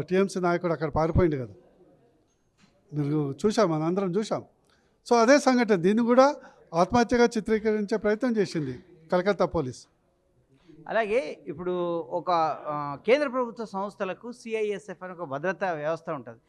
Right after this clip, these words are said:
Speaker 2: అట్లాగా ఒక్కొక్క రంగానికి, కీలకమైన రంగాలకు ఒక వ్యవస్థ ఉంటుంది, రక్షణ కవచం లాగా. అలాగా ఈ ఆసుపత్రులు కావచ్చు, కీలకమైన వైద్యులకు కావచ్చు, అలాంటి వ్యవస్థ ఏమైనా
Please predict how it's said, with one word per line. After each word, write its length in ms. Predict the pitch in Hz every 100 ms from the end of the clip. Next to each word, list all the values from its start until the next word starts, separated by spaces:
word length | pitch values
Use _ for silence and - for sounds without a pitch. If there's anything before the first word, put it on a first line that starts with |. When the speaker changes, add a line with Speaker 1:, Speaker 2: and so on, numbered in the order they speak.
| _ -
Speaker 2:
అట్లాగా 320 | 202 254 233
ఒక్కొక్క 340 | 254 214 208 220
రంగానికి, 560 | 196 196 247 247 214
కీలకమైన 500 | 202 214 220 233 226
రంగాలకు 480 | 196 185 175 185 202 190
ఒక 100 | 175
వ్యవస్థ 280 | 185 208
ఉంటుంది, 280 | 220 165 127
రక్షణ 260 | 151 - 208
కవచం 440 | - 170 165 160
లాగా. 180 | 117 101 - _ _ -
అలాగా 460 | 214 285 254 190 240
ఈ 320 | 214 202 202
ఆసుపత్రులు 600 | 170 208 - 226 214 196
కావచ్చు, 500 | 175 165 160 196 202
కీలకమైన 480 | 180 180 175 180 175
వైద్యులకు 540 | 147 143 185 214 202 156
కావచ్చు, 380 | 156 147 139
అలాంటి 280 | 160 160 165
వ్యవస్థ 440 | 147 139 185 208 202
ఏమైనా 320 | 185 180